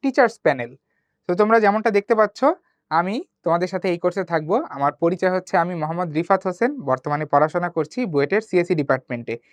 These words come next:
এছাড়া বুয়েট সিএসসি ডিপার্টমেন্টেরই তোমাদের মাহবুব ভাইয়া থাকবে এবং তোমাদের ফাহিম ভাইয়া থাকবে তোমাদের সাথে এই কোর্সের ক্লাসে।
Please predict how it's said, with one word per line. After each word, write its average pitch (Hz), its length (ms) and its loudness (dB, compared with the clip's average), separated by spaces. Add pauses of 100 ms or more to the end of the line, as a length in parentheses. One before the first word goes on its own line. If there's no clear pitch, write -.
(200)
এছাড়া 151 340 2 (1040)
বুয়েট 143 280 2
সিএসসি 165 360 2
ডিপার্টমেন্টেরই 180 680 0 (420)
তোমাদের 143 300 4 (100)
মাহবুব 160 380 0
ভাইয়া 180 240 0
থাকবে 165 280 0 (400)
এবং 156 240 4 (320)
তোমাদের 147 340 2 (280)
ফাহিম 185 320 0
ভাইয়া 143 220 -4
থাকবে 131 280 -6
তোমাদের 131 280 -4
সাথে 151 180 -4 (280)
এই 156 140 -2
কোর্সের 147 360 -2
ক্লাসে। 127 280 0